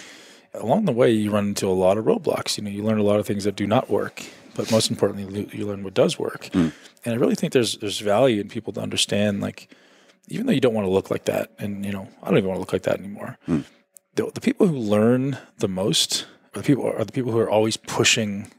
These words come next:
Speaker 1: the envelope. Like, I think I had an incredible opportunity because I was literally pushing the boundaries of human performance.
Speaker 2: Yeah.
Speaker 1: You know, I was pushing harder than anybody,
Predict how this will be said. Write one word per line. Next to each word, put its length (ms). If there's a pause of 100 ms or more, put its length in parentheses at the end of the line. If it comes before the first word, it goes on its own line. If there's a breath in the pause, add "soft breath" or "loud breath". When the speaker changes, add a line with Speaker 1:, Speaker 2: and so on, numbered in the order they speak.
Speaker 1:
the 100
envelope. 500
Like, 300 (480 loud breath)
I 60
think 220
I 100
had 220
an 140
incredible 500
opportunity 580
because 300
I 60
was 140
literally 280
pushing 600 (520 soft breath)
the 160
boundaries 560
of 100
human 380
performance. 680
Speaker 2:
Yeah. 80
Speaker 1:
You 60
know, 120
I 120
was 140
pushing 280
harder 240
than 160
anybody, 580